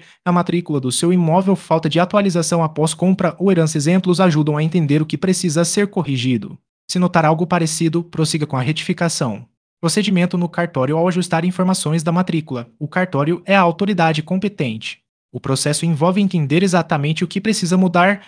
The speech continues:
reunir os documentos certos e seguir os prazos estabelecidos.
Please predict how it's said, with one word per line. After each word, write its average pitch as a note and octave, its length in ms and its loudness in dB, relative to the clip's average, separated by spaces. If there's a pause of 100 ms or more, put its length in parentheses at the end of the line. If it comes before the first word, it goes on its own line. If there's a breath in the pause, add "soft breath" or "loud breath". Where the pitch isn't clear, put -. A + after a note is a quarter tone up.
(120)
reunir D3 380 0
os E3+ 100 0
documentos F3 600 0
certos E3+ 440 0
e F3 80 -4
seguir F#3 360 -2
os F#3+ 120 0
prazos F3 360 0
estabelecidos. F3+ 1040 -4